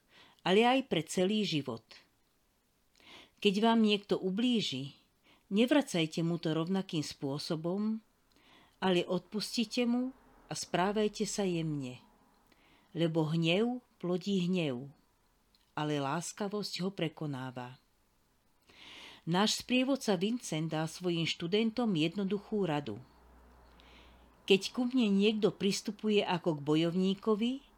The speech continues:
musím k nemu pristupovať ako k pánu Ježišovi.“ Zamyslite sa. Mal Ježiš armádu?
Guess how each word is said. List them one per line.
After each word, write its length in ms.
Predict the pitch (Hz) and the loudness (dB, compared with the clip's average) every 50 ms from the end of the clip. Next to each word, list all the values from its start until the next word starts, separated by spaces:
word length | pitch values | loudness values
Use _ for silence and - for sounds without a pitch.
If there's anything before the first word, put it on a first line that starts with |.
| _ _ - - - _ _ _ _ | _ _ -20 -20 -20 _ _ _ _
musím 400 | 139 160 175 165 - - 247 226 | -2 -2 -2 0 0 0 0 0
k 160 | - - 254 247 | 0 -2 0 2
nemu 220 | 226 185 147 - | 2 2 0 -2
pristupovať 800 | - - 175 170 - - - 208 - - 208 202 214 208 208 - | -2 -4 -4 -4 -4 -6 -8 -8 -4 -4 -2 0 -2 -4 -4 -4
ako 320 | - 170 175 - 165 151 | -4 -4 -4 -2 -4 -6
k 40 | - - | -6 -6
pánu 320 | _ 180 170 185 202 214 | _ -4 -2 -2 -2 0
Ježišovi.“ 800 | 202 185 165 151 135 143 127 - - 139 120 117 135 120 120 123 - _ _ _ _ _ _ _ _ _ _ _ _ _ _ _ _ _ _ _ _ _ _ | 0 0 -2 -2 -2 -2 -4 -4 -4 -4 -6 -8 -8 -12 -12 -14 -20 _ _ _ _ _ _ _ _ _ _ _ _ _ _ _ _ _ _ _ _ _ _
Zamyslite 720 | - 165 196 208 226 214 - - - 127 120 - - 127 | -6 -4 0 0 0 0 0 -4 -8 -8 -10 -8 -10 -10
sa. 320 | 107 - - 117 98 95 _ _ _ _ _ _ _ _ _ _ _ _ _ _ _ _ _ - _ - | -10 -10 -10 -12 -12 -12 _ _ _ _ _ _ _ _ _ _ _ _ _ _ _ _ _ -20 _ -6
Mal 240 | 143 151 151 151 151 | -2 -2 0 0 0
Ježiš 400 | 151 170 185 185 220 196 - - - | 0 0 0 2 2 0 0 -2 -2
armádu? 640 | 139 143 139 147 165 202 233 254 254 202 151 123 113 | -6 -6 -4 -2 -2 0 0 -2 -2 -2 -4 -6 -8